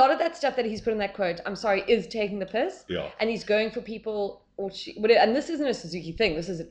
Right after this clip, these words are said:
Speaker 1: every fucking
Speaker 2: Yeah, yeah.
Speaker 1: dealership salesman
Speaker 2: This
Speaker 1: in the
Speaker 2: applies
Speaker 1: world,
Speaker 2: to everyone.
Speaker 1: is that they're literally prying on people that aren't gonna maybe look at that thing and think, "Oh my gosh, but I might need this and I might
Speaker 2: Yeah.
Speaker 1: need that. And oh my gosh, what if?" And what, it's like, an insurance is that. It's like a what if.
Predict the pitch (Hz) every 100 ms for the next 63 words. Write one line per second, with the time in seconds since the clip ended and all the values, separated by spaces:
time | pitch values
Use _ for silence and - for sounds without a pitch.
0 | - 170 170 190 170 175 131 165 185 92
1 | - - 180 - 160 127 208 233 - -
2 | 214 - 104 87 73 - - _ 247 240
3 | 240 233 247 220 196 262 269 294 269 240
4 | 226 214 208 208 196 180 175 165 202 -
5 | - 233 254 277 294 240 214 196 214 202
6 | - 196 - 196 220 208 240 240 220 214
7 | - 214 196 190 233 269 196 165 165 175
8 | 175 190 247 202 180 254 233 220 185 208
9 | - 196 196 - 233 285 285 277 - 285
10 | 254 - 311 311 - 269 214 175 - -
11 | - 214 - 226 165 185 185 151 - -